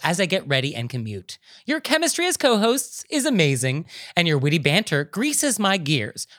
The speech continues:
rather than grinds them. Unfailingly, after listening to you two, I arrive at work with a smile, ready to meet the day ahead. I've shared your podcast with several colleagues, and we all agree you're the best."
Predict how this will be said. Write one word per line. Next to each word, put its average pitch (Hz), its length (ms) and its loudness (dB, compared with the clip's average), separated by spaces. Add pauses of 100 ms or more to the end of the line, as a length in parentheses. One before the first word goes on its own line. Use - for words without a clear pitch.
rather 131 300 2
than 104 200 -6
grinds 113 420 -6
them. 104 300 -12 (340)
Unfailingly, 185 840 0
after 143 240 -2
listening 190 400 -2
to 143 100 -4
you 123 120 -2
two, 123 300 -4 (260)
I 113 100 -2
arrive 113 260 2
at 185 100 -2
work 233 200 0
with 277 140 -4
a 311 60 -2
smile, 156 440 0 (200)
ready 269 280 2
to 233 120 -4
meet 185 180 0
the 170 80 -2
day 123 180 0
ahead. 101 440 -4 (420)
I've 131 180 0
shared 202 240 2
your 262 100 -2
podcast 214 420 0
with 156 120 0
several 311 280 2
colleagues, 127 460 -2
and 131 120 -2
we 139 120 -2
all 190 220 4
agree 190 480 0 (260)
you're 113 260 -4
the 175 120 -4
best." - 520 -8